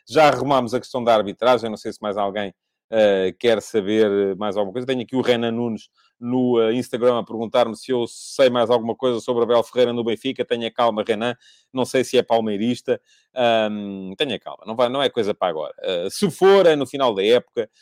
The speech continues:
Eh, e já disse aquilo que penso sobre o assunto. Ahm, acho que dificilmente o Abel Ferreira vai ficar até ao final de dois mil e vinte e dois no Palmeiras. Ah, não sei se é para o Benfica, se é para outro sítio qualquer. O mercado dos três grandes em Portugal, muito provavelmente,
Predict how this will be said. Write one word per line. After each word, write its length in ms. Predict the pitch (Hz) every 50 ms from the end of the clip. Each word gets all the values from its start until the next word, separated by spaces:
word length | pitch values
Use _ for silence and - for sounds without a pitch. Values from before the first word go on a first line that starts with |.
| _ _ _ -
Eh, 200 | 131 123 123 -
e 180 | - 196 196 180
já 180 | 123 147 151 131
disse 760 | 113 127 143 156 147 - - - 147 143 135 135 139 127 120 127
aquilo 420 | 117 - _ 143 143 135 131 123
que 120 | - - 120
penso 560 | - _ - 127 131 127 123 117 - - -
sobre 360 | - - - 127 120 107 101
o 100 | 98 90
assunto. 640 | 85 - - - 123 131 131 123 117 107 - 117 113 - _ _ _ _ _ _ -
Ahm, 800 | 131 123 120 117 113 113 110 110 107 104 104 101 101 98 98 98
acho 200 | 104 113 110 -
que 120 | - - 107
dificilmente 840 | - - 113 - - 104 101 101 104 107 104 101 98 - _ - 101
o 160 | 98 98 104
Abel 160 | 95 98 92
Ferreira 240 | - - 98 92 90
vai 100 | 92 90
ficar 320 | - - - - 92 90
até 180 | 87 82 - 98
ao 100 | 95 92
final 280 | - - 101 101 95
de 60 | 85 85
dois 120 | 90 85
mil 160 | 92 92 87
e 40 | 87
vinte 180 | 82 92 80 90
e 60 | 87
dois 260 | 80 87 85 80 -
no 60 | _
Palmeiras. 680 | _ - 82 82 87 127 147 151 147 143 147 143 - - _ - _ _ _ _ -
Ah, 540 | 135 127 120 117 113 113 110 110 110 104 101
não 180 | 110 117 117 107
sei 220 | - - 107 104
se 140 | - - 101
é 40 | 90
para 140 | - 95 90
o 40 |
Benfica, 400 | 85 78 76 - - 95 85 98
se 120 | 92 - 92
é 40 | 87
para 120 | - 90
outro 120 | 85 -
sítio 160 | - 90 87 90
qualquer. 400 | - 85 78 - - 98 104 101
O 80 | 104
mercado 340 | 101 98 87 - 107 98 90
dos 120 | 90 90
três 240 | - - 101 101 85
grandes 240 | 90 92 98 98 82
em 80 | 95 90
Portugal, 380 | - _ _ 87 104 104 104
muito 380 | 120 135 165 202 214 202 170 -
provavelmente, 720 | _ 117 110 110 107 101 98 92 95 104 110 107 -